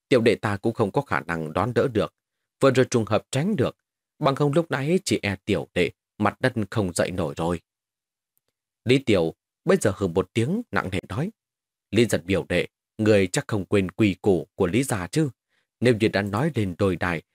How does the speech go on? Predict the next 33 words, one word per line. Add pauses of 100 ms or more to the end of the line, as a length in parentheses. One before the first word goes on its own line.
(120)
thì
phải
phân
rõ
thắng
bại, (420)
nếu
không,
không
thể
xuống
đài
được. (540)
Tiếp
theo, (240)
vì
huynh
sẽ
chú
ý
hơn. (520)
Lý
Giật
biểu
đệ
ngươi (240)
ngàn
vạn
lần (100)
nên
phải
cẩn
thận."